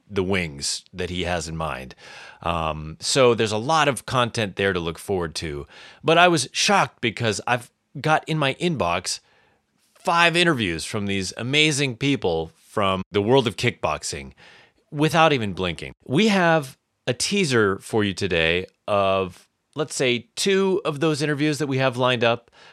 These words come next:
One of them is gonna be on Friday, so you're definitely gonna wanna catch that. It's with Iron Mike Zambitas. And the other one is none other than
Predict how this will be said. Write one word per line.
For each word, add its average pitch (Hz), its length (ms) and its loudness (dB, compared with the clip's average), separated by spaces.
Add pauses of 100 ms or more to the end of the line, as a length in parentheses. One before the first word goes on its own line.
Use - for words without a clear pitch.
(100)
One 135 180 4
of 160 80 2
them 160 160 2
is 135 80 -4
gonna 139 180 -2
be 127 120 2
on 110 260 2 (220)
Friday, 90 600 4
so - 180 -4
you're 98 240 -4
definitely 147 320 2
gonna 117 100 -2
wanna 104 320 -2 (100)
catch - 280 -6
that. 87 280 0
It's - 200 -14
with 98 200 -8 (140)
Iron 113 240 2
Mike 101 220 0
Zambitas. 82 580 -6 (460)
And 127 120 4
the 127 140 8
other 220 160 8
one 95 240 4
is 95 160 2
none 120 280 4
other 123 240 4
than 92 440 2